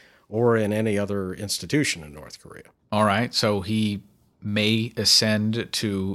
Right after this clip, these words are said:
Speaker 2: his father's, uh, totalitarian role in, in North Korea. Is there a, do we have any idea about a timetable or what that sort of thing tends to look like?
Speaker 1: Well, Kim Jong-il, of course, hopes that his son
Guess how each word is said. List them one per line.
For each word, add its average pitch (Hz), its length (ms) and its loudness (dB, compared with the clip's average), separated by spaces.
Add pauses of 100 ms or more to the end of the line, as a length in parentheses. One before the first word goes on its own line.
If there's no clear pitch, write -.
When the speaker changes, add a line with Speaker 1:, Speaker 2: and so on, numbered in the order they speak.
Speaker 2:
his 98 240 -4
father's, 98 760 -2 (680)
uh, 95 300 -2 (180)
totalitarian 107 1000 0
role 110 500 0 (100)
in, 101 200 -4
in 101 240 -4
North 104 220 -4
Korea. 101 440 -4 (320)
Is 90 160 -8
there 87 180 -4
a, 85 140 -6 (420)
do 107 80 -12
we 87 100 -6
have 82 140 -6
any 95 220 -2
idea 92 220 -2
about 87 180 -4
a 85 40 -6
timetable 101 760 -2
or 87 240 -6
what 87 340 -6
that 95 240 -2
sort 98 220 -2
of 90 80 -8
thing 95 280 -2
tends 98 380 -2
to - 100 -8
look 90 220 -6
like? 107 320 -6 (240)
Speaker 1:
Well, 101 100 -10
Kim 143 220 0
Jong-il, 104 560 -2
of - 120 -16
course, 98 420 -4
hopes - 400 2
that 85 200 -6
his 85 180 -6
son 76 380 -6